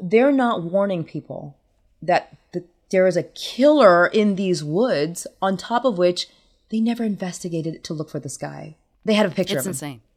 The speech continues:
Speaker 2: It's insane.
Speaker 1: Yeah. Uh, one of the things Catherine Miles was able to do when she investigated this case,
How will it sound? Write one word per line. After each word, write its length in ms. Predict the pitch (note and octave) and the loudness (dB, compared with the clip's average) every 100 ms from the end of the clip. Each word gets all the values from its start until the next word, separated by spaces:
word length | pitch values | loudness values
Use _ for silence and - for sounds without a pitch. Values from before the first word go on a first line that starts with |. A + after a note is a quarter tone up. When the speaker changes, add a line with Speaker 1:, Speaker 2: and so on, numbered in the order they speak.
| _ _ _ - | _ _ _ -18
Speaker 2:
It's 160 | E3+ | -12
insane. 240 | E3+ D3+ B2+ | -12 -12 -12
Speaker 1:
Yeah. 120 | - _ _ - E3+ E3 | -12 _ _ -18 -2 4
Uh, 180 | F#3+ | 4
one 240 | F#3+ G3 C#4 | 4 2 2
of 80 | C4+ | 0
the 80 | |
things 220 | A#3 G3 - | -4 -6 -6
Catherine 320 | F#3 F3+ E3+ | -6 -4 -2
Miles 300 | D#3+ D#3 D#3+ | 0 0 -2
was 120 | D3+ | -4
able 160 | D3+ C#3+ | -4 -4
to 100 | D3+ | -4
do 100 | D#3 | -4
when 100 | D3+ | -4
she 120 | D3+ | -4
investigated 500 | D3+ D3+ D#3+ D3 C#3 | -2 -2 -2 -4 -2
this 180 | C3+ - | -6 -10
case, 640 | - A3+ F#3+ D3 D#3 | -8 -4 -2 -2 -4